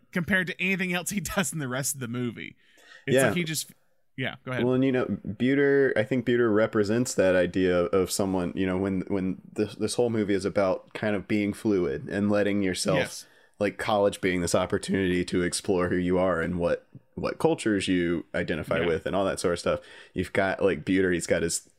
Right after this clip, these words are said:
Speaker 2: three guys, they're all dressed exactly the same. They all went line dancing that night. They're all just, like, sitting upstairs,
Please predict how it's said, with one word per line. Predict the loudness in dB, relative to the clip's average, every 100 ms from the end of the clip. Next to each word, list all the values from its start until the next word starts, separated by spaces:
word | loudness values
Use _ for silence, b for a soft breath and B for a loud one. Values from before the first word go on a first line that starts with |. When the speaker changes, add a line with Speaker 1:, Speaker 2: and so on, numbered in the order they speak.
| -20 _
Speaker 2:
three | -2 0 2
guys, | 2 2
they're | 2 2
all | 2 0
dressed | -2 -2 -6
exactly | -4 -2 -2 0 0
the | 0
same. | 0 -2 -2
They | -2 0
all | 0
went | -2 -2
line | -2 -2 -2
dancing | -2 -2 -4 -4
that | -4 -2
night. | -2 -2 -4 B B B B
They're | -2 0
all | 0
just, | -2 -2
like, | -2 -2
sitting | -2 0 0
upstairs, | -2 -2 0 0 0 -2 -4